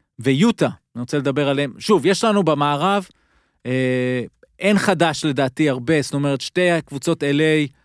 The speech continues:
אה, עדיין נראות הכי טובות כשנגיע לפלייאוף, אבל יוטה, אה, הראתה משהו במשחק הזה נגד מילווקי, אה, היא הראתה שכשיש לחץ בקלאץ' בסוף,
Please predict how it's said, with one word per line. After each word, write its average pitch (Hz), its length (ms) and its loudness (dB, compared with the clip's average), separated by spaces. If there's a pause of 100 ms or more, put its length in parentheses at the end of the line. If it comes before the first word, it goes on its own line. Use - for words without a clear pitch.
(240)
אה, 123 180 -6
עדיין 160 340 2
נראות 156 380 4
הכי 175 280 2
טובות 147 640 0 (260)
כשנגיע 147 520 0
לפלייאוף, 151 560 0 (380)
אבל 131 260 -2
יוטה, 196 480 2 (520)
אה, 123 60 -6 (560)
הראתה 170 300 0
משהו 175 540 2 (220)
במשחק 131 460 -2
הזה 151 140 0
נגד 143 260 0
מילווקי, 151 560 0 (500)
אה, 127 440 -2
היא 135 180 -4
הראתה 139 360 -2
שכשיש 139 920 -2
לחץ 151 440 -4
בקלאץ' 139 500 -6
בסוף, 175 420 -4